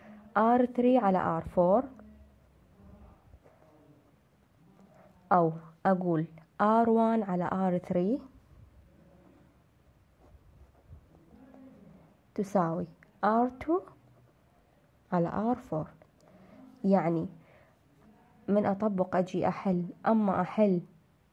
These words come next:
هالاتجاه أو هالاتجاه نفس الشي.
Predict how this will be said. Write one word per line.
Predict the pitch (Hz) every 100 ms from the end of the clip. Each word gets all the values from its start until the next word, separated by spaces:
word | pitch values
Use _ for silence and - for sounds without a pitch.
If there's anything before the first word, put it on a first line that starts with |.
| _ _ _ 165
هالاتجاه | 208 214 220 202 196 220 240 -
أو | 180 180
هالاتجاه | 202 220 - 196 233 247
نفس | 208 214 -
الشي. | - - 170